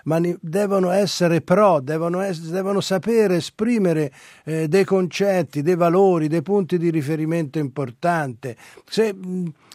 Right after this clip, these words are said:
eh, che, che, che oggi questo non accade più perché l'antipolitica ha preso il sopravvento su tutto questo.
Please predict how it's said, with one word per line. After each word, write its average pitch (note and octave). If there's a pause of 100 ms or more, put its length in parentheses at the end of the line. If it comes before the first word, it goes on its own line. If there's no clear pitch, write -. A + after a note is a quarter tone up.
eh, -
che, E3+
che, G3+
che G#3+
oggi G#3
questo F#3+
non D#3
accade F#3+
più B3
perché E3
l'antipolitica F#3+
ha C3+
preso E3+
il D3+
sopravvento D#3
su C3
tutto C#3+
questo. C#3